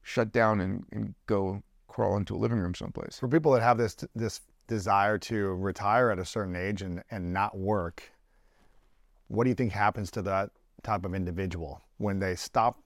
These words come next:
Speaker 2: being productive or having a purpose towards
Speaker 1: I, I'll,
Speaker 2: some type
Speaker 1: I'll
Speaker 2: of
Speaker 1: never
Speaker 2: work?
Speaker 1: forget. I was, I, I, you know, years ago,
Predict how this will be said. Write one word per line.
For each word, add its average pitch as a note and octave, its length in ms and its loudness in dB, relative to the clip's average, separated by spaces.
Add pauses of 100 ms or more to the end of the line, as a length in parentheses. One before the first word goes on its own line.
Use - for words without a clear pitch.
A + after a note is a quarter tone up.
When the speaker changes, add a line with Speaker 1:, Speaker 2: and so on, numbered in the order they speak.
(460)
Speaker 2:
being B2+ 160 2
productive C#3 580 2
or A#2 80 2
having G2+ 280 -2
a F2+ 60 -6
purpose D#3 540 2
towards A2 440 0
Speaker 1:
I, A#2 60 2
I'll, B2+ 100 6
Speaker 2:
some C#3+ 100 4
type C3 160 4
Speaker 1:
I'll C3 80 6
Speaker 2:
of C#3 60 4
Speaker 1:
never C#3 260 6
Speaker 2:
work? D#3 80 2
Speaker 1:
forget. A#2+ 540 2
I A2+ 180 2
was, A#2 380 -2 (120)
I, G#2+ 320 0
I, A2+ 240 -2 (360)
you - 100 -6
know, F#2+ 240 -4 (300)
years B2 320 0
ago, G2+ 500 2